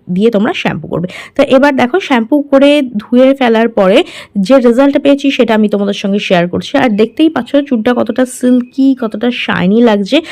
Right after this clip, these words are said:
কতটা ম্যানেজেবল হয়ে গেছে। আর এটা কিন্তু তোমাদের চুলকে ধীরে ধীরে বৃদ্ধি করতেও সাহায্য করবে, আর চুলের মধ্যে কিন্তু খুব ভালো শাইন নিয়ে আসবে। তোমাদের স্ক্যাল্প যদি ক্লিন থাকে, তোমাদের স্ক্যাল্প যদি হেলদি থাকে, তাহলে কিন্তু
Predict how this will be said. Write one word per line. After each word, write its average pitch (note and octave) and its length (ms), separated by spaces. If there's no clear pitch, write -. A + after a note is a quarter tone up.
কতটা A3+ 260
ম্যানেজেবল G#3+ 640
হয়ে A#3+ 180
গেছে। A3+ 300
আর G#3 200
এটা B3+ 240
কিন্তু C#4 300
তোমাদের A#3+ 360
চুলকে A#3 400
ধীরে G#3 320
ধীরে A#3 220
বৃদ্ধি G3 440
করতেও C#4 400
সাহায্য A#3+ 500
করবে, A#3+ 340
আর G3+ 200
চুলের C#4+ 480
মধ্যে D4 260
কিন্তু C4+ 280
খুব C#4 320
ভালো G#3+ 440
শাইন F3 460
নিয়ে E3+ 180
আসবে। F3+ 220
তোমাদের A#3 280
স্ক্যাল্প A3 460
যদি A3+ 200
ক্লিন A#3 340
থাকে, G#3 280
তোমাদের G3+ 260
স্ক্যাল্প G#3 360
যদি G#3 240
হেলদি G3 260
থাকে, G3+ 240
তাহলে G3+ 200
কিন্তু G#3+ 240